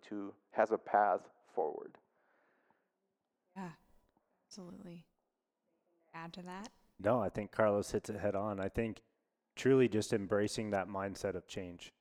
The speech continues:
Speaker 3: knowing that, um, we, one of our internal sayings is, you know, we, we always live in the beta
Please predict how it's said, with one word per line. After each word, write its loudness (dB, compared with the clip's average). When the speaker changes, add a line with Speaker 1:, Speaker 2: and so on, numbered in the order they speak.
Speaker 3:
knowing 4
that, 4
um, -4
we, 0
one 4
of 6
our 8
internal 0
sayings 0
is, -4
you -10
know, -6
we, -2
we 2
always 6
live 2
in -6
the -4
beta -2